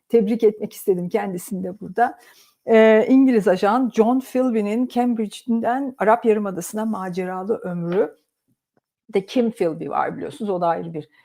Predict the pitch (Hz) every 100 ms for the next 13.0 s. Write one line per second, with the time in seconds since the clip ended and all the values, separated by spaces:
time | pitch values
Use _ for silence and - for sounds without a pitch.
0 | _ - 180 156 175 - - - - 185
1 | 175 160 160 175 156 139 190 233 254 190
2 | 147 - 147 - 147 _ _ _ _ _
3 | 220 220 220 214 233 190 247 208 453 -
4 | 480 381 254 233 311 466 247 180 165 196
5 | 247 285 262 277 339 494 - 233 226 220
6 | 220 214 - _ _ _ _ _ _ _
7 | _ _ _ _ _ _ _ _ _ 240
8 | 214 - 214 180 165 160 240 220 185 170
9 | 160 165 - 220 302 247 208 220 220 190
10 | 170 175 240 254 - 208 196 185 196 165
11 | - 156 240 - _ _ 220 220 220 226
12 | 233 - 233 233 240 240 294 240 - 262